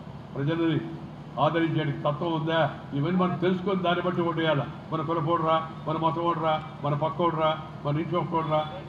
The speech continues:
ఇంటి పక్క ఓడిని ఓటు వేస్తే ఇంటి పక్క ఓడి గురించి భోజనం పెట్టు, అంతేగాని ఓటు వేయడానికి అది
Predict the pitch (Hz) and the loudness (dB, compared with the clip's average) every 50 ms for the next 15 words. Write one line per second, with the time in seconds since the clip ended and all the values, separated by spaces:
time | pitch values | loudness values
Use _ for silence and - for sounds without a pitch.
0 | - - 131 135 143 - - 185 180 - - 175 170 170 160 165 165 160 170 151 | -10 -8 -6 -4 -4 -4 -2 -2 -2 -2 0 -2 0 0 0 0 0 0 0 -2
1 | 147 - 190 175 175 190 175 180 185 - 190 180 175 - - - - - - 165 | 0 0 0 0 0 0 -2 -2 -2 0 0 0 0 -2 -4 -8 -10 -8 -6 -6
2 | 180 151 160 156 170 180 180 175 165 151 143 135 123 - - - - - - - | -4 -4 -4 -2 0 0 2 2 2 2 2 0 0 -2 -6 -8 -8 -10 -12 -12
3 | - - - - - 139 151 175 170 180 180 170 160 170 190 185 180 175 165 175 | -12 -12 -12 -8 -6 -4 -4 -2 -2 -2 0 0 0 0 0 2 2 0 0 0
4 | - 170 156 - 160 151 143 - - - - - - - 131 139 143 | 0 -2 -2 -2 -2 -2 -2 -2 -2 -4 -4 -4 -2 4 4 4 4